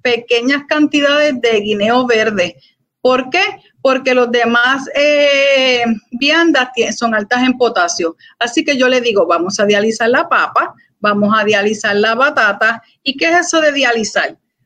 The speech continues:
Pues eso nosotros, ha-, hay un procedimiento donde uno pica el vegetal, eh, la vianda, luego entonces,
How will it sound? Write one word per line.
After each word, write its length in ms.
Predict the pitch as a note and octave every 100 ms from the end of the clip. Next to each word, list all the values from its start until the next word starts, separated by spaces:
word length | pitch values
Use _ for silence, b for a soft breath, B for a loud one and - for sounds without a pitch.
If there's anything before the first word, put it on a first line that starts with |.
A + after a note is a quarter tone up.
| _
Pues 160 | B3 B3
eso 320 | C4 C4+ E4
nosotros, 500 | D4+ C4+ A#3+ B3 D#4+ -
ha-, 220 | B3 B3
hay 80 | A#3+
un 100 | B3
procedimiento 880 | C#4+ D4 D#4+ F4 F#4 B3 A#3 A3+ B3
donde 240 | A#3 G3+
uno 220 | G3+ A3
pica 400 | G#3+ G3 G3 A3 -
el 180 | A#3+ A#3
vegetal, 720 | C4 C#4+ E4 C4+ A3 A3 A3
eh, 280 | F#3+ F#3 F3
la 180 | G3 B3
vianda, 640 | D4+ C4+ G#3+ G#3 C#4+ F#4+ b b _ -
luego 280 | A3+ A3 B3
entonces, 760 | C4 C#4+ D4+ F4+ E4+ C#4+ D4+